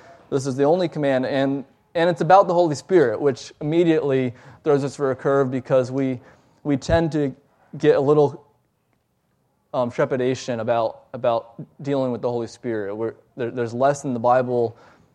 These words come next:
focusing on the Spirit. I'll say as an aside, that's because the Spirit inspired the Scripture, and he pointed to the Father and to Christ when he did that. And so what we wanna do, you can, you can turn to the text. We,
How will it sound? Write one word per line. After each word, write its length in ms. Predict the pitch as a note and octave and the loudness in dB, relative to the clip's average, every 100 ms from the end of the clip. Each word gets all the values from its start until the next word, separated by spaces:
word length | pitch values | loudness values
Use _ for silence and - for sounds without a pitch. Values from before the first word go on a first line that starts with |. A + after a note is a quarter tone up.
| _ - | _ -2
focusing 600 | C#3+ C3 B2+ C3+ A#2+ A2+ - | 0 0 -4 -6 -6 -6 -2
on 300 | C3 C3 C3 | 2 2 0
the 80 | A2+ | -4
Spirit. 520 | - A2 G#2+ B2+ - _ _ _ - | -8 -6 -2 -4 -6 _ _ _ -2
I'll 80 | C3 | 0
say 160 | D3 | 4
as 120 | C#3 | 2
an 60 | B2+ | 0
aside, 340 | A2+ D3+ C#3+ | -2 2 2
that's 160 | C3 - | 2 -4
because 260 | C#3+ D3 B2+ | -4 -4 -4
the 100 | B2+ | -12
Spirit 460 | - D3 C#3+ C#3 | -8 -2 0 -2
inspired 680 | B2 - C#3+ D3+ C#3 A2+ G#2+ _ | -4 -2 4 6 4 2 -8 _
the 80 | B2+ | -12
Scripture, 580 | - B2 - B2 A2+ A2 - - - | -8 -8 -8 -6 -4 -6 -14 -16 -6
and 100 | B2+ | -4
he 80 | |
pointed 400 | B2 C3+ B2+ A#2+ | -2 0 0 -2
to 160 | - B2+ | -4 -6
the 100 | A2 | -4
Father 440 | - B2 B2 A#2 | 0 2 4 0
and 160 | A2+ A2 | -4 -8
to 100 | A2 | -12
Christ 400 | - B2+ A2+ - | -2 0 0 -4
when 160 | A2+ A2 | -8 -8
he 140 | A2+ | -6
did 260 | A#2 A2+ G2 | -4 -4 -6
that. 240 | F2+ - | -10 -10
And 120 | B2 | -12
so 440 | - B2+ A2+ A2 - - - _ _ _ _ _ _ _ _ - | -2 0 2 0 -6 -20 -20 _ _ _ _ _ _ _ _ 2
what 120 | D#3 | 6
we 60 | D#3 | 8
wanna 160 | F#3+ F3+ | 8 6
do, 240 | E3 D#3+ | 6 6
you 160 | F3+ G#3 | 4 0
can, 160 | A3+ | 0
you 100 | G#3+ | 0
can 140 | A#3 E3+ | 0 0
turn 240 | E3 E3 | 2 2
to 40 | |
the 120 | C3+ - | 0 0
text. 480 | C#3 C3+ - - | 4 4 2 -8
We, 240 | C#3+ C3+ | -2 -2